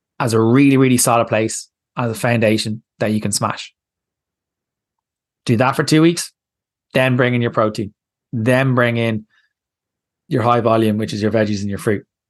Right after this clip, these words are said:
then bring in your sleep, then bring in your eat distraction. You can figure out which one works for you better.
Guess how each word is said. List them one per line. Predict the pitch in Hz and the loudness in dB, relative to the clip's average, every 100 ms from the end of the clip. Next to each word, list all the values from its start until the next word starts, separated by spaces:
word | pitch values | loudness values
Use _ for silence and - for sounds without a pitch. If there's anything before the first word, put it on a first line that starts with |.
| _ _ _ _ - | _ _ _ _ -10
then | 127 127 127 135 123 - _ _ _ _ _ _ _ _ _ _ _ - | -2 2 2 2 0 -6 _ _ _ _ _ _ _ _ _ _ _ -4
bring | 131 123 | -2 0
in | 113 110 | -2 -4
your | 107 | -6
sleep, | - 110 98 _ _ _ _ | -4 -6 -6 _ _ _ _
then | 131 127 127 127 127 120 | 0 2 2 2 0 0
bring | 120 120 | 0 0
in | 117 | 0
your | 113 | -2
eat | 107 | -2
distraction. | 107 - 110 - | -4 -4 -4 -4
You | 131 147 | -4 -2
can | 170 | 0
figure | 160 160 160 | 2 2 2
out | 151 | 2
which | 143 143 | 0 0
one | 143 139 | -2 0
works | 135 131 - | 0 0 -2
for | 135 | -2
you | 117 | -2
better. | 113 113 107 | 0 -2 -4